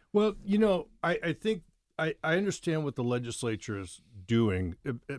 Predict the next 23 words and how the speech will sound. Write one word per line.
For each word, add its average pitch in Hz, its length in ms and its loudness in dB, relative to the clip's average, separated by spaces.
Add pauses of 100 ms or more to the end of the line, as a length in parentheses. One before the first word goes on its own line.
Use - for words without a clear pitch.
putting 180 260 4
my 110 360 0
state - 380 -2
senator 123 520 4
hat 90 300 -6
on, 92 260 2 (480)
I 165 120 2
understand 139 600 2
what 107 200 2
it 98 100 2
is 95 540 -2
that 117 220 2 (140)
they're 107 160 2
trying 147 380 2
to 117 80 4
do. 90 440 -2 (460)
Uh, 110 520 0 (100)
I, 117 200 -2 (200)
I 135 120 6
find 185 300 6
it 131 160 2
interesting 107 1040 2
that, 107 240 4